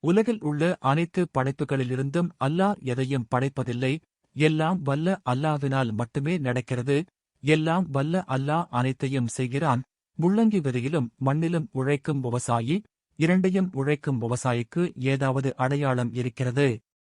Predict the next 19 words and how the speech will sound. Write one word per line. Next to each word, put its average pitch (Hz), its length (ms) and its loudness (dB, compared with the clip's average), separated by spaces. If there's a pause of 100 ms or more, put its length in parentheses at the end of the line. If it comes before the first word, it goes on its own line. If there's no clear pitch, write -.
(640)
இந்த 196 260 6
இரண்டின் 175 460 2
அடிப்படையில் 143 640 0
முள்ளங்கி? 131 440 0 (1000)
எனவே 165 540 2
முலாடா 180 380 2
உலகில் 139 540 -2
ஒரு 151 260 0
விவசாயியாக 139 760 0 (100)
தெரிகிறதா? 123 500 0 (960)
கடற்கரையாக 175 920 2
உணர்கிறீர்களா? 139 760 0 (920)
மண்ணை 175 520 4
உணர்கிறீர்களா? 143 840 2 (880)
அப்படியானால் 147 800 2 (160)
முலாடா 156 540 2
என்ன 185 300 2
சாட்சி 147 360 -2
கூறுகிறார்? 135 580 0